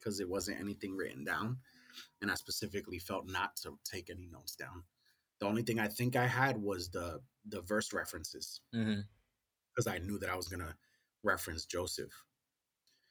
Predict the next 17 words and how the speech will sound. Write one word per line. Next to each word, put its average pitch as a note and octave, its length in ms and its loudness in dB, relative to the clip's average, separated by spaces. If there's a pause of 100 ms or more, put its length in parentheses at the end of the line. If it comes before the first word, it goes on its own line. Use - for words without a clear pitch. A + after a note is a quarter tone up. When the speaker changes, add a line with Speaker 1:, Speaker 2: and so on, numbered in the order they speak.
(500)
Speaker 1:
Um, F#2+ 560 0 (800)
and A2 180 4
then A#2 160 4
from G#2+ 320 0
there, G#2+ 520 8 (720)
it A#2+ 140 6
really C#3 340 10
was A#2 300 6
just A#2+ 400 2
like G#2+ 260 2
a, G#2 340 2
a F#2 200 -2
trusting A#2 520 0
thing. - 220 -6 (320)
You G#2 100 -2
know, F#2+ 220 2
um, F2 360 0